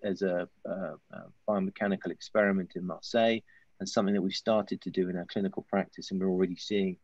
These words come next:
um, a really positive result from, from that. Um, I'll just let this run. It's not showing. Okay. So here we're on a sawbone. Uh, this is at one of our courses,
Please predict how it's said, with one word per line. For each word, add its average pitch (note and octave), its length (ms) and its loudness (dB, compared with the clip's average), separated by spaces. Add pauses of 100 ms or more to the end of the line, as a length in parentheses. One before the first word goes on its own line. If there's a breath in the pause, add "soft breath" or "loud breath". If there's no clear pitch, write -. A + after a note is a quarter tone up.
(460)
um, F#2+ 160 -6
a G2 80 -2
really G2 220 2
positive F#2+ 480 -6
result F#2+ 500 -2 (380)
from, G2 260 -2
from G2+ 300 2
that. E2 220 0 (920)
Um, F#2 280 -8
I'll F2+ 80 -4
just - 240 -6
let G#2 160 -6
this - 200 -8
run. G#2+ 380 -2 (1080)
It's - 120 -20
not - 140 -14
showing. - 300 -14 (240)
Okay. - 180 -20 (1300 loud breath)
So E3 460 10
here D#3 420 8
we're C3 140 4
on B2+ 80 6
a A#2 40 4
sawbone. F#2 720 4
Uh, G2+ 140 2
this A2+ 220 0
is G2+ 80 4
at G#2 100 4
one G2+ 120 2
of F2 100 2
our F2 80 0
courses, B2+ 800 6